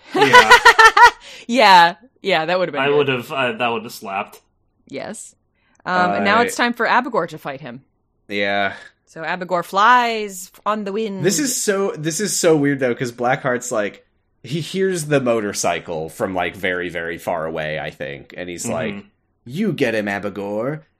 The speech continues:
Speaker 3: And Abigor's like, "Okay." So Abigor flies over to Ghost Rider and just, like, wind blasts him off of his bike and then flies away. And then Ghost Rider just gets back on his bike and <laughs> continues
Speaker 1: Yeah,
Speaker 3: driving.
Speaker 1: he's just like,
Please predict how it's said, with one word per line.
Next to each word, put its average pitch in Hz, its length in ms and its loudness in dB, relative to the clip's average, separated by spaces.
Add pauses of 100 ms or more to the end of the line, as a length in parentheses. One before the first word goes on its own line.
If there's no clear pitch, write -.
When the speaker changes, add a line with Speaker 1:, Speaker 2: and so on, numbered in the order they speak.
(200)
Speaker 3:
And 117 100 -4
Abigor's 117 480 -2
like, 101 260 -4
"Okay." 123 580 2
So 135 160 -6
Abigor 190 480 -2
flies 170 540 -2
over 185 240 -2
to 156 80 -2
Ghost 123 380 -4
Rider 101 420 -4 (240)
and 113 140 -4
just, 139 220 -4
like, 123 340 -2
wind 127 480 -2
blasts 131 480 0
him 131 180 -4
off 117 240 0
of 131 120 -8
his 120 180 -4
bike 107 440 -4
and 113 180 -4
then 110 160 -6
flies 117 480 -2
away. 107 420 -2
And 110 160 -4
then 113 100 -6
Ghost 110 300 -6
Rider 120 180 -2
just 113 280 -10
gets 107 240 -2
back 110 280 -2
on 107 140 -2
his 98 100 -10
bike 95 320 -6
and 92 160 -10
<laughs> - 0 -
continues - 560 -4
Speaker 1:
Yeah, 147 100 0
Speaker 3:
driving. 123 180 0
Speaker 1:
he's - 100 2
just 143 160 0
like, 127 280 -2